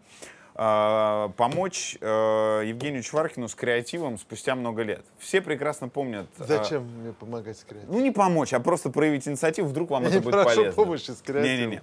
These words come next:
Speaker 1: смотрите. А, все прекрасно помнят рекламный слоган, а, «Евросеть, Евросеть, э, цены просто охуеть». Это великое, безусловно.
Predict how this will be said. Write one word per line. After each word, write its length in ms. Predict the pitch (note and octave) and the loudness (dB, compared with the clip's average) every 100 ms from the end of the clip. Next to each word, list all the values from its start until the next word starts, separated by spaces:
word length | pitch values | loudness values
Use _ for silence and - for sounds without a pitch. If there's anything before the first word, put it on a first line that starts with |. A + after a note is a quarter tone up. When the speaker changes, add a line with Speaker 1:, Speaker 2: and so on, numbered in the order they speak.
| - | -12
Speaker 1:
смотрите. 540 | - C3+ C#3 A#2+ - - - - - | 0 2 2 -2 -6 -18 -20 -20 -2
А, 200 | A2+ A2+ | 0 0
все 260 | - - G3+ | 0 0 2
прекрасно 480 | E3 D3 E3 - | 2 0 -2 -4
помнят 380 | B2 D#3 D#3 A#2 | -4 -4 -4 -4
рекламный 400 | A#2 B2+ C3+ B2+ | -4 -2 -2 -4
слоган, 480 | - D3 C3 B2 A2+ | -2 -2 0 -2 -2
а, 200 | A2 A2 | -4 -4
«Евросеть, 520 | A2+ B2 C3 C3 C#3 A2+ | -2 -2 -2 -2 -6 -6
Евросеть, 640 | A2 B2+ - G3+ - A#2+ | -4 -4 -6 -8 -8 -4
э, 140 | G#2+ | -4
цены 260 | F#2 D#3 A#2 | -4 -8 -8
просто 480 | A#2+ C#3+ - G2+ G#2+ | -8 -8 -4 -2 -2
охуеть». 560 | - A#2+ A2 E2+ - _ | -2 -4 -6 -8 -16 _
Это 160 | A#2 G2 | -14 -10
великое, 640 | G2+ A2+ G2+ - E2+ E2+ - - | -8 -6 -8 -10 -12 -14 -16 -14
безусловно. 560 | G2 F2+ F#2+ E2+ D#2+ | -14 -10 -10 -10 -14